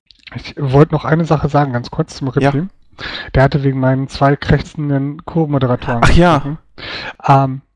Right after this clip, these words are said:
Speaker 2: Er-,
Speaker 1: ich, ich
Speaker 2: erzähl
Speaker 1: schieb,
Speaker 2: mal.
Speaker 1: ja, ich, ich schieb demnächst mal ein Foto hoch, dann, äh, kann der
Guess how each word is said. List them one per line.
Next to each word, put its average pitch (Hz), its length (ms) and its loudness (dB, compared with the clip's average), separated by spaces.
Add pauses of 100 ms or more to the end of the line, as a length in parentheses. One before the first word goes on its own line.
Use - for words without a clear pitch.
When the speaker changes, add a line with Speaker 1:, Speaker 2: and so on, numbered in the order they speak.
(160)
Speaker 2:
Er-, 151 120 -2
Speaker 1:
ich, 151 80 2
ich 143 80 0
Speaker 2:
erzähl - 200 4
Speaker 1:
schieb, 180 80 4
Speaker 2:
mal. 131 200 0 (260)
Speaker 1:
ja, 170 180 4
ich, 180 240 -4
ich 160 160 -8
schieb - 220 -10
demnächst 156 340 -4
mal 135 60 -4
ein 127 80 -4
Foto 123 320 -14
hoch, 113 240 -14
dann, 123 340 -10
äh, 123 200 -4
kann 139 180 -8
der 127 320 0